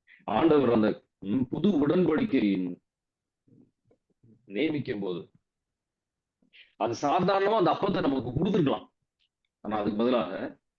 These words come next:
அதை உடைத்து, ம், it was broken, அந்த அப்பத்தை எடுத்து அவர் நன்றி செலுத்தி அதை வந்து உடைந்ததுக்கு அப்புறம் தான் நமக்கு கொடுக்க முடியும். நம்ம உடையாமல் நம்ம உள்ளத்துல, நம்ம சரீரத்துல நம்ம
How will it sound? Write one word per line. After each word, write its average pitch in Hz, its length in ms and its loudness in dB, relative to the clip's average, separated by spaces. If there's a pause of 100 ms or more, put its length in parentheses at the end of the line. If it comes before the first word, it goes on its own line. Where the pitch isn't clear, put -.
(240)
அதை 107 220 0
உடைத்து, 131 680 2 (800)
ம், 120 340 -14 (240)
it - 140 -20
was - 200 -12
broken, - 560 -4
அந்த - 220 -12
அப்பத்தை 110 400 -2
எடுத்து 180 600 -2
அவர் - 160 -14
நன்றி 120 340 -4
செலுத்தி 135 320 -6
அதை 104 200 -8
வந்து 110 280 -6
உடைந்ததுக்கு 165 480 0
அப்புறம் 180 220 0
தான் 190 100 2
நமக்கு 135 200 -2
கொடுக்க 135 220 -8
முடியும். - 240 -16 (580)
நம்ம 101 280 0
உடையாமல் 127 680 2
நம்ம 95 220 -14
உள்ளத்துல, 120 680 -2 (540)
நம்ம 104 260 -4
சரீரத்துல 120 640 2 (1200)
நம்ம - 280 -8